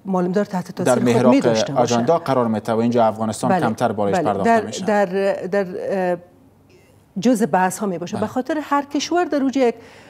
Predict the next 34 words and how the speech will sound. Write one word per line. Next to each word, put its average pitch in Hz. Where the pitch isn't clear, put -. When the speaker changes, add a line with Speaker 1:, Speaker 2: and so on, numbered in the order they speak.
Speaker 1:
مدت 220
معین 185
داره 277
که 262
سخنرانی 170
می‌کنه 269
و 180
در 170
طی 175
این 320
سخنرانی 190
هم 233
در 170
مورد 165
سیاست 175
بین 160
المللی 156
و 160
موضع‌گیری 156
خود 311
و 233
هم 269
Speaker 2:
بله. -
Speaker 1:
در 190
مورد 190
گپ‌هایی 185
که 175
مربوط 170
به 175
کشورش 208
است 202
صحبت 156
می‌کنه. 160
بنابراین 370